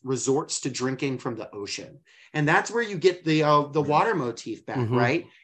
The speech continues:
Speaker 1: And you get the, like, she's not in this wholesome water anymore. And she's not in this situation where she's not even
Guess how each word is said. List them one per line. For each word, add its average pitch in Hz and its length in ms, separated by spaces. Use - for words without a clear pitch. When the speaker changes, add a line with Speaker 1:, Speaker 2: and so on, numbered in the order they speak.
Speaker 1:
And 151 160
you 160 100
get 180 240
the, 180 160
like, 165 340
she's 170 600
not 156 340
in 170 140
this 165 180
wholesome 147 520
water 123 360
anymore. 120 640
And 147 260
she's 135 300
not 156 480
in 151 280
this 151 220
situation 147 540
where 143 80
she's 151 420
not 143 200
even 147 240